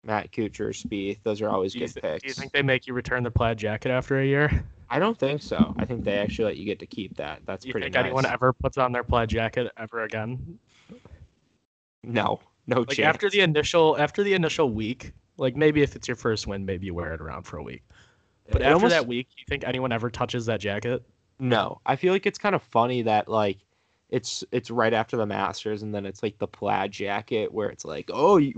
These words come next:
Speaker 1: we're having a champions dinner this week," or something <laughs> stupid like that. There, there should be just, it's kinda like the B,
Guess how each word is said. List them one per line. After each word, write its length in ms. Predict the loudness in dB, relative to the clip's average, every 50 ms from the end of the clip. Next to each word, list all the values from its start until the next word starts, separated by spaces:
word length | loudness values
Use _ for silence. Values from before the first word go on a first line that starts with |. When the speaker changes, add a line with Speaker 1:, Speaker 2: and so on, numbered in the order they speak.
| 0 0
Speaker 1:
we're 100 | 2 2
having 300 | 2 2 0 2 0 0
a 60 | -2
champions 680 | -2 -2 -2 0 0 0 -2 -2 -2 -2 -2 -4 -2
dinner 320 | 0 0 2 2 2 2 0
this 320 | 0 0 0 0 -2 -2
week," 300 | -2 -2 -2 -2 -2 -2
or 80 | -4 -2
something 360 | -2 -2 -2 -2 -4 -6 -6
<laughs> 40 | -8
stupid 580 | -10 -8 -4 -4 -4 -4 -4 -6 -10 -10 -6 -4
like 200 | -4 -4 -4 -8 -10
that. 320 | -6 -4 -2 -2 -2 -2 -4 _ _ _ _ _ _ _ _ _ -4
There, 200 | -2 -2 -2 -2 -4 -12 _ _ -2
there 140 | 0 0
should 220 | 0 0 0 0 2
be 140 | 2 0 0
just, 200 | 0 -4 -6 -6
it's 140 | -6 -8 -4
kinda 240 | -2 -2 0 2 2
like 180 | 2 0 0 0
the 80 | -2
B, 440 | -2 -2 -2 -2 -2 0 -2 -2